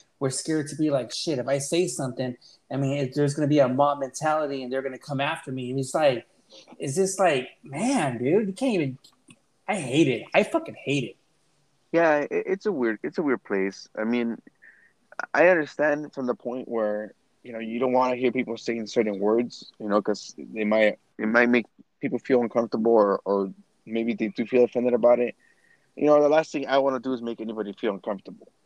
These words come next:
Speaker 1: Mm-hmm.
Speaker 2: But at the same time, it's like, if you're coming at me and you're trying to push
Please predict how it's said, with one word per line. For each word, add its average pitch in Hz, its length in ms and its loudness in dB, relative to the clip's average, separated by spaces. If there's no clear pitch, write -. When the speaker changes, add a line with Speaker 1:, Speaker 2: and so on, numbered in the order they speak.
Speaker 1:
Mm-hmm. 135 320 -2
Speaker 2:
But 120 340 4
at 127 140 -4
the 127 80 -10
same 135 260 -8
time, 120 480 -4
it's 117 200 -14
like, 107 220 -4
if 113 160 -10
you're 131 260 0
coming 131 320 -4
at 117 160 -2
me 117 160 -2
and 104 80 -6
you're 107 100 -4
trying 113 220 -2
to 107 60 -4
push - 460 -6